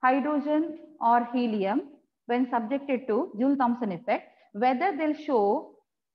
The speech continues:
cooling effect or heating effect. Heating, right? It should be negative. Why? They have very weak van der Waals force. It, those are not that easy to liquefy.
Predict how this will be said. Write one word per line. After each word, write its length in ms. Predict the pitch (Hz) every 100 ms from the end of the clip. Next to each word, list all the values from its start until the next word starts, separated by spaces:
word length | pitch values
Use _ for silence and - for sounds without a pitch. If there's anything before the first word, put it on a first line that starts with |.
| -
cooling 320 | 311 339 359
effect 300 | 339 349 359
or 180 | 359 339 - 214
heating 340 | 277 269 226
effect. 340 | 175 - 156 - _ _ _ _ _ _ _ _ _ _ _ _
Heating, 440 | 285 285 277 208 175
right? 260 | 214 190 - -
It 80 |
should 220 | 196 254 226
be 320 | 415 - - -
negative. 560 | 233 262 269 247 208
Why? 260 | 208 233 294 - - - _
They 100 | 233
have 280 | 226 247 254
very 240 | 233 302 339
weak 180 | 330 330
van 160 | 285 277
der 80 |
Waals 200 | 269 269 269
force. 280 | 254 247 240 - - _ _ _ _ _
It, 180 | 226 233
those 200 | 247 262
are 100 | 277
not 360 | 254 254 359 294
that 200 | 277 277
easy 220 | 254 254
to 120 | 285
liquefy. 580 | 262 233 254 262 233 214